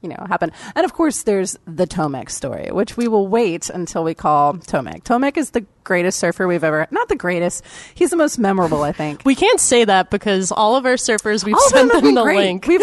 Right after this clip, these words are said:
Speaker 1: all, but they, they've
Speaker 2: We
Speaker 1: also
Speaker 2: don't,
Speaker 1: all been great.
Speaker 2: we don't play favorites, but Tomek
Speaker 1: If
Speaker 2: is
Speaker 1: we did.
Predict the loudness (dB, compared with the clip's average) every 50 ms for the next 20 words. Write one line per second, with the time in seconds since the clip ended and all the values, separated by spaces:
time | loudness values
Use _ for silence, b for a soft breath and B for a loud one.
0 | 4 2 2 -2 -2 0 0 0 0 2 2 0 0 0 -2 -2 2 2 4 4
1 | 4 6 6 6 6 4 4 4 2 2 4 2 0 -2 0 0 0 0 0 -2
2 | 0 0 0 2 2 0 0 -2 -2 -2 -4 -6 -6 -4 -2 -2 -2 -2 -4 -2
3 | 0 0 0 0 -2 -4 -6 -2 0 0 2 2 2 2 2 2 2 2 2 2
4 | 2 2 2 2 2 0 -4 -6